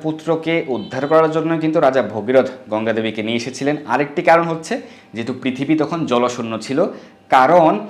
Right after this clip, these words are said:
সে অগস্ত্য ঋষি সমস্ত জলকে তিনি গ্রহণ করেছিলেন। এই দুইটি কারণে রাজা ভগীরথ ভগবানের কাছে প্রার্থনা করেছিলেন। তার পূর্বের সেই ঘটনা, সগররাজের সেই ঘটনা। তো সগররাজ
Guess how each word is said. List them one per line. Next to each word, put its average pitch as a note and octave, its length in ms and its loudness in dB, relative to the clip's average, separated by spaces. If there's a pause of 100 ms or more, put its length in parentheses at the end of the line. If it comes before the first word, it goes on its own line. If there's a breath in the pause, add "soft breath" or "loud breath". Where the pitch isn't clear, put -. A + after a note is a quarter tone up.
(220 loud breath)
সে C#3 180 -4
অগস্ত্য D3+ 520 2
ঋষি C#3 360 -4
সমস্ত D#3+ 680 -4 (120)
জলকে C3 420 2
তিনি A#2 180 -6
গ্রহণ G2 300 -8
করেছিলেন। F2+ 420 -10 (120)
এই C#3 80 -2
দুইটি B2 360 -4
কারণে D#3+ 360 2
রাজা B2 220 0
ভগীরথ G#2+ 380 -4
ভগবানের G#2+ 300 -4
কাছে A2 120 -10
প্রার্থনা G2 300 -6
করেছিলেন। F#2 400 -10 (560 loud breath)
তার F3 260 0 (100)
পূর্বের F#3+ 280 2
সেই - 180 -6
ঘটনা, G#2 420 -6 (220)
সগররাজের A2 560 0
সেই G#2+ 200 -8
ঘটনা। G#2 360 -6
তো - 80 0
সগররাজ D#3+ 600 2